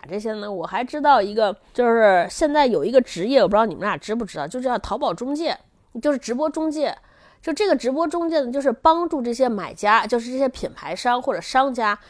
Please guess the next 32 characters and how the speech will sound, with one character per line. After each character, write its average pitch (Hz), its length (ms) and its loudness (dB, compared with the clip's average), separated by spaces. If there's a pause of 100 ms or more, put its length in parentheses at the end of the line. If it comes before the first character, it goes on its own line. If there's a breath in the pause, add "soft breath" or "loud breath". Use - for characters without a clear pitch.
(220 soft breath)
去 269 220 0
对 254 320 2
接 277 200 4
这 277 160 0
些 208 460 0
主 170 160 -8
播， 202 480 0 (540)
就 262 100 -4
是 277 80 4
我 208 180 6
帮 294 320 4
你 156 120 -6
们 160 320 -12 (200)
把 151 160 -2
他 - 160 -14
货 - 360 0
送 311 260 -4
到 240 160 4
那 302 100 -2
么 220 120 -4
些 247 180 -2
主 190 160 -8
播 202 180 -8
旁 202 300 -8
边， 214 240 -6
让 240 180 -2
你 143 40 -12
们 - 120 -14
通 262 240 -8
过 262 120 -2
选 180 260 -10
品， - 180 -8